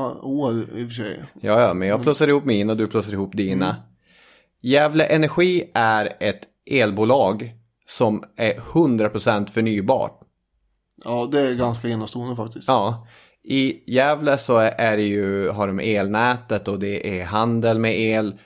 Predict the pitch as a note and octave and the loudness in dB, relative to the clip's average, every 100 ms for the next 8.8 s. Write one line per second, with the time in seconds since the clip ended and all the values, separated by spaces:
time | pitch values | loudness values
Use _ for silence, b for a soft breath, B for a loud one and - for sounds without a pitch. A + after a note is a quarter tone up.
0 | B - F2 - F#2 F2+ - - - A#2 | B -10 -6 -2 -2 -2 -8 -16 -4 0
1 | A2 G2 F#2+ A2 A#2+ A#2+ A#2 A2+ A#2 - | 2 0 2 2 2 0 0 0 -4 -8
2 | A2+ G#2+ G2 - - B2+ A#2 A2 G2+ F#2+ | 0 0 0 -2 -2 0 -4 -4 -4 -2
3 | - - G2+ G2 F#2 G2 F#2+ C#3 F#2+ G2+ | -6 -4 -2 -2 0 -2 0 0 0 -2
4 | A#2 b b b b b A2+ D#3 C3 G#2+ | -6 b b b b b 0 2 2 -2
5 | G#2+ _ B2 B2 B2 B2+ B2 B2 A2+ A2 | -6 _ 2 2 2 0 2 2 2 0
6 | G#2+ - A2 G#2+ - A2+ G#2 - G#2+ G#2 | 0 -4 -4 -2 0 0 0 0 -2 0
7 | G#2 G2+ C#3+ A#2+ F#2+ - E3 D3+ A#2 F#2+ | -2 -2 -2 -2 -4 0 0 0 0 0
8 | F#2+ - - G#2 F#2+ F#2+ G#2 | -2 -12 -2 0 2 0 0